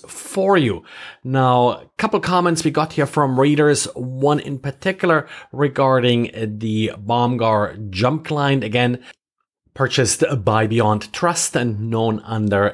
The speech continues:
that name. Well, uh, readers are reporting that, uh, they have seen, uh, employees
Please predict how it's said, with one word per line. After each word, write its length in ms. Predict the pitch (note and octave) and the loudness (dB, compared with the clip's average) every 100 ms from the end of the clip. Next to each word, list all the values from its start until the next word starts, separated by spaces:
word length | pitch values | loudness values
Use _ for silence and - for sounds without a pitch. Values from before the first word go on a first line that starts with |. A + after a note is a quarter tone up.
| - | -4
that 480 | A2+ G2+ G#2 D3 E3 | -8 -4 -2 -2 0
name. 320 | D#3+ C#3 C3 - - - - | 2 2 0 -6 -18 -16 -2
Well, 140 | D#3 | 0
uh, 240 | - D3 C3+ | 2 2 2
readers 340 | D#3 B3+ B3+ | 0 0 0
are 60 | G#3 | 0
reporting 580 | F3+ E3 F3 D#3+ D#3 - | -2 0 2 2 0 -2
that, 640 | C#3+ C#3+ C#3 C3+ C3 - | -2 0 2 4 2 0
uh, 160 | C3 B2+ | -2 2
they 220 | C#3+ D#3+ | 2 2
have 500 | D#3+ C3+ B2 - C3 | 2 2 0 -6 -8
seen, 720 | - - D3 C#3 C3+ C3 A#2+ | -6 -4 -2 0 0 0 -4
uh, 380 | - B2 A#2 G#2+ - | -6 -4 -4 -4 -2
employees 640 | C#3 A#2+ A#2+ C#3+ E3+ | -2 2 2 2 0